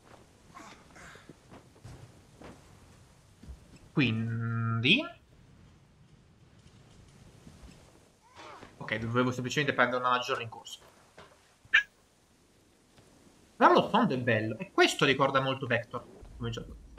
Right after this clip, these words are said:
come sensazione. Left control quando, quando atterri per rotolare ed evitare danni. E là. Quanto Vector, appunto. Dunque, di qua si scende.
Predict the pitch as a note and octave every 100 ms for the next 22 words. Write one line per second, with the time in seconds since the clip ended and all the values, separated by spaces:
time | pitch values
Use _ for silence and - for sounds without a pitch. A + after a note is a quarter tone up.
0 | - - A#2 G#2+ A#2 A#2 A#2+ - A#2 -
1 | - _ _ _ _ - - _ - -
2 | G3+ G3 F3+ C#3 C3 F#3+ F#3 F3+ F3+ -
3 | - G#3 G#3 B3 D#3 D#3 C3+ B2 _ _
4 | - G#3 B3 G3+ D3+ E3+ D3+ C#3+ D3+ B2+
5 | A#2+ - B2+ - _ _ - - - -
6 | _ _ - - - - - - - -
7 | - - - - - - - - G#3+ D#3+
8 | - - - - - _ C4 G3+ C3+ B2+
9 | - A#2+ A#2 B2+ A#2+ C3 - - - _
10 | _ - - - - _ _ - - _
11 | - - _ - - _ - D#3+ C#3+ D3+
12 | D#3+ F#3+ G#3 F#3 - A2 A2+ G#2+